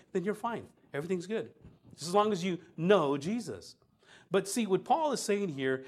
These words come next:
is the same kind of knowing or this knowledge as Jesus said in John chapter ten, verse fourteen. This is not in your outlines, but Jesus said this, "I am the good shepherd, and I know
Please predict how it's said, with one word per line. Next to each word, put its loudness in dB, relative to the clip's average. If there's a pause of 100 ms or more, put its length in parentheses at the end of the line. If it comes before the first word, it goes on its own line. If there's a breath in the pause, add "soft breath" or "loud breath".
(160 loud breath)
is -6
the -6
same 0
kind -4
of -4
knowing 0 (200 loud breath)
or 2
this -6
knowledge -2 (220 soft breath)
as -2 (840)
Jesus -2
said -2
in -10
John 0
chapter -6
ten, -8 (280 loud breath)
verse -2
fourteen. -6
This -10
is -10
not -4
in -8
your -6
outlines, -6 (520 soft breath)
but -2
Jesus -4
said -4
this, -2 (220 loud breath)
"I 2
am 0
the -4
good -6
shepherd, -8 (240 loud breath)
and 0
I 0
know 2